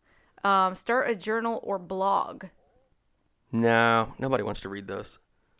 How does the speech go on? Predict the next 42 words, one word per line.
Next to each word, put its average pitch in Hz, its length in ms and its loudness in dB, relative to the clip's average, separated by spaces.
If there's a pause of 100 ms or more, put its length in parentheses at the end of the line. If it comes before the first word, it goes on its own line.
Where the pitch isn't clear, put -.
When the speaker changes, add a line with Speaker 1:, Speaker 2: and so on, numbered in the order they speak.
Speaker 1:
And 226 140 -4
it's 214 120 -8
like, 214 160 -2
literally, 220 280 0
sure, 381 200 -6
it 233 100 -6
can 233 100 -8
be 214 140 -2
about 196 420 -2
coronavirus. 190 720 -2
Who 320 80 -4
would 415 140 0
wanna 311 200 0
start 285 220 -2
a 226 60 -4
journal 208 340 -4
or 196 140 0
a 180 60 0
blog 180 340 0
about 165 320 -2
something 170 440 -10 (120)
depressing? - 600 -6 (960)
I 226 80 -2
mean, 208 260 -4 (160)
I'm 202 100 -8
sure 208 140 -6
there's 190 120 -6
people 185 200 -6
out 180 180 0
there 190 120 -2
that 180 140 -2
are 175 40 -6
Speaker 2:
The 139 80 0
Speaker 1:
doing 208 260 2
Speaker 2:
news, 285 220 0
Speaker 1:
it, 202 40 -4
but, - 120 -8
Speaker 2:
the 208 60 -12
Speaker 1:
well, 185 180 4
yeah. - 260 -6
Speaker 2:
dramatic 104 460 -4
people. - 360 -8